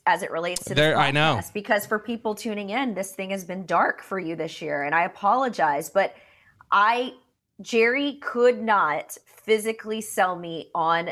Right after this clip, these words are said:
Speaker 1: this team or this coaching staff until they played the Eagles last night, 'cause I truly thought they were gonna have a hard time with Miles Sanders, Jalen Hurts.
Speaker 2: I have no idea why
Speaker 1: Uh,
Speaker 2: Doug Peterson got away from the run as quickly as he did. That was a game. Uh,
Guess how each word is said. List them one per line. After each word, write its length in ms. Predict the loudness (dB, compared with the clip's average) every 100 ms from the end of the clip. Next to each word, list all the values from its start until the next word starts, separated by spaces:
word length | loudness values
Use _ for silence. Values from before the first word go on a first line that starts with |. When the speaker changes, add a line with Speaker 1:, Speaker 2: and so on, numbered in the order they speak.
| -6
Speaker 1:
this 320 | -6 -6 -10
team 580 | -12 -8 -6 -6 -6 -8 -4
or 160 | 0 0
this 220 | 0 -8
coaching 460 | -6 -6 -6 -10 -8
staff 460 | -4 -4 -4 -10 -8
until 600 | -6 0 2 2 0 -8 _ _ _
they 120 | -6 -4
played 260 | -4 -6
the 100 | -8
Eagles 300 | -8 -8 -6
last 200 | -6 -6
night, 260 | -4 -4 -6 -18 -20 -2
'cause 80 |
I 140 | 0 0
truly 320 | -2 -4 -2
thought 240 | 2 2
they 80 | 2
were 60 | -2
gonna 100 | 0
have 100 | 0
a 40 |
hard 180 | -2 -2
time 260 | -2 -2 -4
with 140 | -2
Miles 260 | 0 0 -2
Sanders, 560 | -8 -2 -2 -2 -8 _ _ _ _ _ _ _
Jalen 360 | 0 2 2 0
Hurts. 480 | -2 0 0 -2 -2
Speaker 2:
I 60 |
have 60 | 2
no 180 | 4 4
idea 240 | 4 4
why 100 | 4
Speaker 1:
Uh, 60 | 4
Speaker 2:
Doug 200 | 2 4
Peterson 360 | 2 2 2
got 120 | 4 4
away 200 | 4 2
from 140 | 2
the 100 | 2
run 280 | 2 -2 -6 -4
as 140 | -2 2
quickly 320 | 2 4 2
as 100 | 4
he 80 | 2
did. 260 | 2 0 -6 _
That 160 | 0 2
was 160 | 2 2
a 80 |
game. 340 | 2 4 4 4
Uh, 280 | 4 2